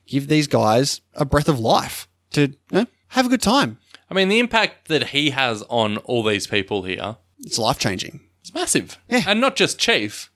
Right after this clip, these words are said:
Speaker 2: but all of them. Like, he shows them so much joy in their lives that, like, yes, they have their routine. And, like, I understand where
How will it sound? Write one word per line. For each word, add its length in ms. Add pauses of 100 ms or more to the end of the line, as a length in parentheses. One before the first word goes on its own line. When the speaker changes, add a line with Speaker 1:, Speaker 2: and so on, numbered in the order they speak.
Speaker 2:
but 260
all 260
of 60
them. 240
Like, 220
he 140
shows 480
them 320 (440)
so 220
much 300
joy 600
in 180
their 160
lives 560
that, 300
like, 260
yes, 420 (280)
they 140
have 200
their 160
routine. 680
And, 320 (240)
like, 160
I 180
understand 720
where 440